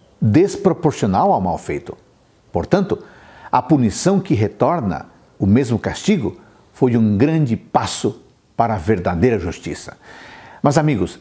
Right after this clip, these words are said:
chegará o tempo em que estaremos em uma sociedade perfeita,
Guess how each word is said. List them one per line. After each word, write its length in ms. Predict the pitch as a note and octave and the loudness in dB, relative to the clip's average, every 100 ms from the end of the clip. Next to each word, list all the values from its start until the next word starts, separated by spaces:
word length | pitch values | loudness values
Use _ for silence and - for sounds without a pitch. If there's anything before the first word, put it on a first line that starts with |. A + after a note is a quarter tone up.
| - | -12
chegará 460 | - C#3+ A2 A#2 | -2 0 2 2
o 100 | E3 | 0
tempo 560 | A#2 - D3+ D3 - F#2 | 0 0 2 0 -2 -2
em 100 | G2 | -2
que 180 | F#2 G#2 | -2 0
estaremos 640 | G2 - G2 B2+ B2+ F#2 | 0 0 -2 0 0 0
em 60 | G2+ | 0
uma 240 | A2+ A2+ | 0 -2
sociedade 520 | - G#2 G2+ A2+ G#2+ | -4 -4 -2 0 -2
perfeita, 760 | - G2+ F2 - D3 C#3 - | 0 -2 0 0 0 0 -8